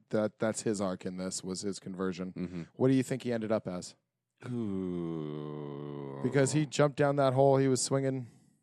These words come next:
Speaker 2: Uh, he got some
Speaker 1: How did he
Speaker 2: conviction.
Speaker 1: get down
Speaker 2: I'd
Speaker 1: that
Speaker 2: go
Speaker 1: hole?
Speaker 2: for lawful good
Speaker 1: Yeah,
Speaker 2: at that
Speaker 1: I, I
Speaker 2: point.
Speaker 1: would too.
Speaker 2: Yeah.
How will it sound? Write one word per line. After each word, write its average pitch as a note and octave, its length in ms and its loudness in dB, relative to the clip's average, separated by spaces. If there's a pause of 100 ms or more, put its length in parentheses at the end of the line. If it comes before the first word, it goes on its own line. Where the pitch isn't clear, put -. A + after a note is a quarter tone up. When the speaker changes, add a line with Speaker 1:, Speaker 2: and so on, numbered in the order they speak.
(1400)
Speaker 2:
Uh, D3 220 8 (100)
he D#3 120 4
got F3+ 220 8
some G#3+ 160 0
Speaker 1:
How G3+ 160 4
did - 0 -
he F3 60 12
Speaker 2:
conviction. D3+ 520 10
Speaker 1:
get B2 240 0
down G2 180 -2
Speaker 2:
I'd F3+ 140 6
Speaker 1:
that F#3+ 60 0
Speaker 2:
go G#3+ 120 12
Speaker 1:
hole? F#3 100 8
Speaker 2:
for F#3+ 80 8
lawful E3 360 10
good D#3+ 340 6 (260)
Speaker 1:
Yeah, D3+ 240 8
Speaker 2:
at C3 60 2
that A2 140 4
Speaker 1:
I, C#3 60 2
I C#3+ 40 8
Speaker 2:
point. C#3+ 200 6
Speaker 1:
would D3 160 4
too. B2+ 220 6
Speaker 2:
Yeah. A2 140 0